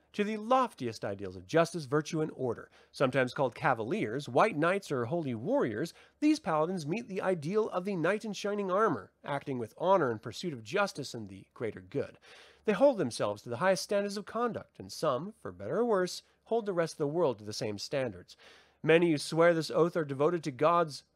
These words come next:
of law and good, and use their gods' tenets as the measure of their devotion. They hold angels, the perfect servants of good, as their ideals, and incorporate images of angelic wings into their helmets or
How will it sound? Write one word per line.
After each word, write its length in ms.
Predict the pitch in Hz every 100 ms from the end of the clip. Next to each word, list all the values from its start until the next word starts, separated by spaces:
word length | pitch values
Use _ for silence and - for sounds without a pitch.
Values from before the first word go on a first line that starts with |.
| _ _
of 160 | 165 151
law 340 | 147 165 185
and 220 | 190 180
good, 340 | 135 220 226 92
and 240 | 95 90
use 280 | 101 151 127
their 180 | 151 185
gods' 340 | 120 120 113
tenets 400 | - 196 151 139 -
as 160 | 147
the 100 | 139
measure 400 | 135 147 190 131
of 100 | 117
their 120 | 113 110
devotion. 440 | 107 135 147 - _ - - - _ _
They 120 | - 123
hold 260 | 143 131
angels, 720 | 143 208 165 110 - - - _
the 100 | -
perfect 400 | - 156 - -
servants 340 | - 113 104
of 160 | 104 95
good, 320 | 175 160 110 - _ _ -
as 260 | 165 180
their 200 | 185 185
ideals, 720 | 180 170 202 190 - - - _ _ _ _ _ _ _ _ _
and 160 | 127
incorporate 600 | 131 - 196 190 175 151 -
images 420 | 190 196 143 127
of 100 | 127
angelic 520 | 131 120 151 151 135
wings 420 | 131 220 208 127
into 220 | 123 120 127
their 180 | 110
helmets 460 | 107 202 170 110 -
or 200 | 101 -